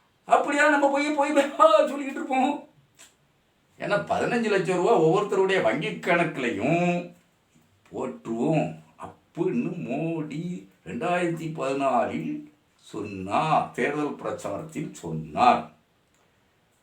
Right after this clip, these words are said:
அத பின்னாளில் நம்ம நிதின் கட்கரி கூட என்ன சொன்னாருன்னா,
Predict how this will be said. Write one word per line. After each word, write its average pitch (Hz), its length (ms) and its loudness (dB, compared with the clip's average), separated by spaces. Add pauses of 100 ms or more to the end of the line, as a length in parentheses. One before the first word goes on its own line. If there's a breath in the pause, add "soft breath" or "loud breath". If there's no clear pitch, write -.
(140)
அத - 220 -2
பின்னாளில் 180 880 2
நம்ம 175 320 2
நிதின் 156 360 -2
கட்கரி 170 420 0
கூட 170 160 0
என்ன 160 140 2
சொன்னாருன்னா, 160 840 0